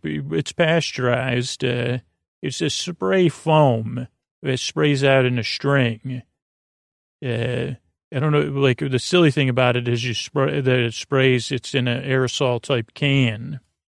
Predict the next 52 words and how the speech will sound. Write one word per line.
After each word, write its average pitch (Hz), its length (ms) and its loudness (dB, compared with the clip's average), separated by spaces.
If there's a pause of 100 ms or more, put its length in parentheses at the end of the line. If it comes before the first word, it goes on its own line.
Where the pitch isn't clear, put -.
(320)
And 160 160 -2
it 180 100 0
is 220 180 0
pretty 160 220 -2
silly 123 340 0
'cause 127 200 -6
most 143 260 0
of 135 60 -6
the - 20 -14
time 127 160 0
people 139 240 -4
are 135 60 -2
chasing 131 480 -2
each 123 180 -2
other 123 240 0
around, 127 560 -2
uh, 120 100 -4
spraying 143 500 2
one 117 180 -4
another. 127 640 -8 (960)
I - 40 -8
don't 180 100 0
know 196 60 4
if 147 60 -2
it's 143 120 -2
exactly 143 600 0
co-, 147 280 0
it 147 220 0
is 170 200 2
a 165 80 4
little 147 180 2
bit 135 140 4
addictive. 131 640 0
So 143 160 -6
you 123 80 0
say, 131 240 -4
"Well, 127 180 -2
how 147 100 2
much 151 200 -2
is 135 160 -4
a 139 60 0
can?" 135 460 0
Well, 185 240 2
you 147 80 -2
probably 147 240 2
wait 131 200 2
till, 123 260 0
like, 120 340 -4
two 156 160 -2
weeks 131 240 -2
after 127 340 0
Halloween 123 920 -2